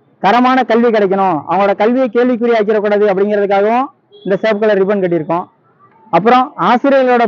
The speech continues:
பொருளாதார நிலைமை வந்து அதல பாதாளத்துல இருக்கு. எங்களோட நிலைமை கேட்டீங்கன்னா உண்மையிலே அது சொல்லவே முடியாது,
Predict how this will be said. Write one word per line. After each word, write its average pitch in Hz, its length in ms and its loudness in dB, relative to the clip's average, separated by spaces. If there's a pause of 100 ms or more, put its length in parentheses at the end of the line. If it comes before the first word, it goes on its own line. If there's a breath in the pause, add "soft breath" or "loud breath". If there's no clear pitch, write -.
பொருளாதார 262 400 2
நிலைமை 226 300 -2
வந்து 214 240 0 (500)
அதல 196 240 0
பாதாளத்துல 233 540 2
இருக்கு. 170 220 -2 (760)
எங்களோட 208 280 4
நிலைமை 240 300 2
கேட்டீங்கன்னா 226 460 0 (800)
உண்மையிலே 233 340 4 (100)
அது 165 240 4
சொல்லவே 254 340 2 (100)
முடியாது, 208 320 2